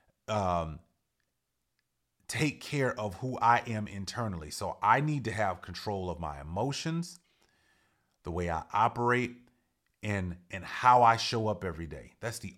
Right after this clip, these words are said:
only control I need to have. Everything else you cannot control. You can only work with. And the quicker you start to realize that, man, the better off you are. Okay?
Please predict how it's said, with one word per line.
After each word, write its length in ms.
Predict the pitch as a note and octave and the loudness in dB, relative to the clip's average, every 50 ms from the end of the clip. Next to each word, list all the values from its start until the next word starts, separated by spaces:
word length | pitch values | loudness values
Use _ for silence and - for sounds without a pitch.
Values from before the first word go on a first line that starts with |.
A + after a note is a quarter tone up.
| - | 0
only 300 | A#2 A#2+ B2 B2+ C3+ C3+ | 2 2 4 4 2 0
control 500 | C3 C#3 C3 - - C3+ B2+ A#2+ A2+ A2 | -2 -2 -6 -4 0 0 2 2 4 4
I 80 | G#2 G#2 | 2 2
need 200 | G#2+ G#2 G2 F#2 | 0 -2 -4 -6
to 60 | F#2+ | -6
have. 320 | F#2+ F2+ D#2+ C2+ A#1 - _ _ _ _ _ - - - _ _ - | -6 -6 -6 -6 -10 -14 _ _ _ _ _ -20 -20 -20 _ _ -4
Everything 420 | A#2 A#2+ B2 C3+ B2 C3+ C3+ C3 C#3 | -2 0 0 0 0 -2 -2 0 2
else 280 | C#3+ C#3+ C3+ - - | 2 2 0 -2 -6
you 120 | F2+ D#2+ C#2 _ | -10 -10 -10 _
cannot 500 | - - - - C3 A#2+ A2+ G2+ - - | -16 -14 -8 -6 -4 -2 -2 -2 -2 -4
control. 520 | - G2+ F2+ - G2+ F2+ D2+ B1 A#1 E2 _ _ _ _ _ _ _ _ _ _ _ _ _ _ _ | -8 -10 -8 -6 -6 -6 -6 -8 -12 -18 _ _ _ _ _ _ _ _ _ _ _ _ _ _ _
You 140 | - F#2 F#2+ | -8 -8 -4
can 160 | - G#2 G2+ - - | -4 -4 -6 -4 -4
only 240 | G#2+ G#2+ G#2 G#2 | -2 -2 0 -2
work 340 | G2 F#2 G2 F#2+ F#2 F#2 - | -2 0 -2 -2 -2 -2 -6
with. 440 | F2 F2 F2 C#2+ C2+ - - - - _ _ _ _ _ _ _ _ _ _ _ _ _ _ _ _ _ _ _ _ _ _ _ _ _ _ _ - - - - - | -6 -6 -6 -6 -8 -14 -18 -20 -20 _ _ _ _ _ _ _ _ _ _ _ _ _ _ _ _ _ _ _ _ _ _ _ _ _ _ _ -20 -20 -20 -20 -12
And 100 | - D#2+ | -10 -10
the 40 | D#2+ | -10
quicker 360 | - - - F3+ F3+ F3+ D3 | -8 0 0 0 2 2 -2
you 180 | C3+ B2 C3 C#3+ | -2 -2 -4 -6
start 360 | - - - C#3 C3 A2+ - | -6 2 6 6 6 6 4
to 40 | A2 | -4
realize 460 | A2+ A2+ C3+ B2+ A2+ G2 F2 E2 D2+ - | -2 0 0 2 2 2 0 0 -4 -8
that, 200 | E2 D2 C#2 - _ _ _ _ _ _ - - - - _ _ - | -12 -12 -14 -18 _ _ _ _ _ _ -10 -10 -10 -10 _ _ -12
man, 240 | A2+ A2 F#2+ D#2+ E2+ | -10 -8 -8 -8 -8
the 60 | E2 | -8
better 300 | D#2+ F#2+ F#2 F2 F2 E2+ | -6 -6 -4 -2 -2 -2
off 200 | E2 D#2+ - - | -4 -4 -6 -10
you 160 | E2 D#2 C#2+ | -12 -12 -12
are. 240 | - - - - - _ _ _ _ _ _ _ _ _ _ _ _ _ _ _ - | -14 -16 -20 -20 -20 _ _ _ _ _ _ _ _ _ _ _ _ _ _ _ -16
Okay? 420 | - - C3+ F3 G#3+ A#3+ A#3+ - | -4 2 6 6 6 6 4 -4